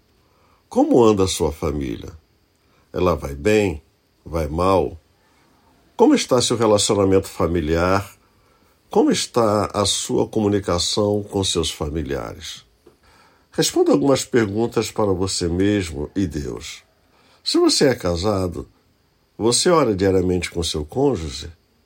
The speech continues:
Se você tem filhos, você ora com eles e por eles?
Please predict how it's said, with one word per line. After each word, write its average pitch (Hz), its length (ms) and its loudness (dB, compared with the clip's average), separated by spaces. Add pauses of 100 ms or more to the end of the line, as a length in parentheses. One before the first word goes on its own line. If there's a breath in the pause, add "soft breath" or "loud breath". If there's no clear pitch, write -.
(540 soft breath)
Se - 160 0
você 190 260 4
tem 185 240 2
filhos, 131 460 -4
você 123 280 -2
ora 165 280 -2
com 110 240 -2
eles 98 360 2
e 92 60 -4
por 92 300 -6
eles? 107 580 -2